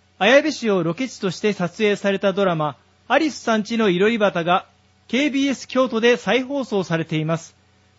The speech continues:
日時は、毎週火曜日の午前九時からです。見逃した人、もう一度見たい人など、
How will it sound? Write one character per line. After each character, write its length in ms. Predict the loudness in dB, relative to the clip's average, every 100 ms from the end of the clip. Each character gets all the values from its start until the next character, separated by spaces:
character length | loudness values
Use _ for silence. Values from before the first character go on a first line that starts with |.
| _ _
日 260 | -6 -4 -2
時 140 | 0
は、 260 | 2 2 0 _ _
毎 200 | 0 2
週 280 | 0 -4 -4
火 140 | -2
曜 180 | 0 0
日 100 | 0
の 240 | 0 -2 -2
午 120 | -2
前 240 | 0 0 -2
九 140 | -6
時 100 | -4
か 140 | -2
ら 80 | -2
で 100 | -2
す。 180 | -6 -12 _ _ _ -2
見 100 | 2
逃 220 | 2 2
し 60 |
た 120 | 0 -4
人、 380 | -2 -4 -4 _ _
も 160 | 2 2
う 80 | 2
一 160 | 0
度 100 | -2
見 140 | 0 2
た 120 | 2
い 60 |
人 200 | 2 0
な 100 | 0
ど、 220 | 0 -2